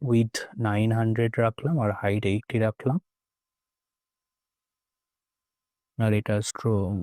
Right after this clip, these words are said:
আহ, ফিলটাকে আমি ব্ল্যাক করে দিলাম। এবার আমি সিলেকশন টুল থেকে পুরোটাকে সিলেক্ট করে নেব, আর অ্যালাইনে যাব। অ্যালাইনে গিয়ে এটাকে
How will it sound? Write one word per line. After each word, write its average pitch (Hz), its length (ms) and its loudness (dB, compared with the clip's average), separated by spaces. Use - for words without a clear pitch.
আহ, 107 320 -2
ফিলটাকে 113 580 2
আমি 107 180 2
ব্ল্যাক 95 340 -2
করে 104 240 -2
দিলাম। 104 260 -6
এবার 117 240 2
আমি 110 280 2
সিলেকশন 110 580 0
টুল 117 220 2
থেকে 123 280 -4
পুরোটাকে 110 480 0
সিলেক্ট 110 400 0
করে 113 220 2
নেব, 123 160 2
আর 107 280 -2
অ্যালাইনে 110 520 2
যাব। 117 160 2
অ্যালাইনে 104 560 0
গিয়ে 107 240 0
এটাকে 104 560 0